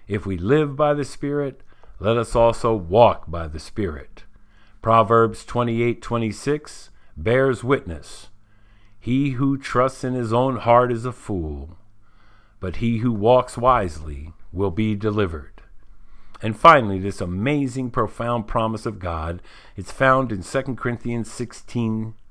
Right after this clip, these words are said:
correction, Second Corinthians six sixteen. "Or what agreement has the temple of God with idols?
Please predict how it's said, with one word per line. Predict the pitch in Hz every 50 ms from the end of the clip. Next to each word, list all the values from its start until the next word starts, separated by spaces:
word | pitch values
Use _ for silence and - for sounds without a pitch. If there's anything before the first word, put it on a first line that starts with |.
| - - - -
correction, | - 120 113 - - - 95 87 80
Second | - - 127 127 127 120 104
Corinthians | - 123 117 104 - 107 107 101 92 -
six | - - - 180 170 175 - -
sixteen. | - - 110 - - - - - 92 87 76 67 - - - - - - - - - - - - - - - - - - - - - - - - - -
"Or | 147 147
what | 147 180 247 269 262
agreement | 170 107 - 101 107 107 101 95 98 101 98 -
has | - 110 101 95 -
the | - 90
temple | - - 147 139 - 120 107
of | 98 82 82
God | 82 104 104 101 90 85 85 82 80
with | 87 85 90
idols? | 98 92 90 85 76 73 73 - - - - - -